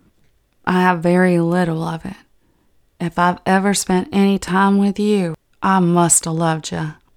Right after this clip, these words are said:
And you know, friends like that who get what that means to me and assess my worth as fair in that instance,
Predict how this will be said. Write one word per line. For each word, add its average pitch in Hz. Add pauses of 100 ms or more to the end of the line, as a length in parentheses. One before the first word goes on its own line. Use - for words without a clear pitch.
(920)
And 175
you 190
know, 226
friends 202
like 247
that 277
who 185 (160)
get 240
what 196
that 185
means 202
to -
me 156 (200)
and 165 (380)
assess 185
my 180
worth 165 (220)
as 165 (100)
fair 196 (120)
in 185
that 160
instance, 165